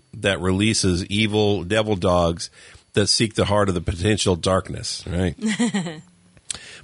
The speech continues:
Speaker 1: Blue is still very evasive. She knows more than I think she will end up as being someone very important when this whole show ends. Why didn't they ask her what's going on in the hat?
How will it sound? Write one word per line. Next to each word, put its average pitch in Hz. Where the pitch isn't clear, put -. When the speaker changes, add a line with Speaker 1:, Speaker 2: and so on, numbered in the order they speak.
Speaker 1:
Blue 135
is 123
still 127
very 104
evasive. 87
She 110
knows 110
more 107
than 92
I 87
think 98
she -
will 85
end 92
up 92
as 101
being 104
someone 101
very 95
important 95
when 87
this 87
whole 90
show 85
ends. 98
Why 107
didn't 123
they 110
ask 101
her 98
what's 95
going 95
on 90
in 87
the 87
hat? -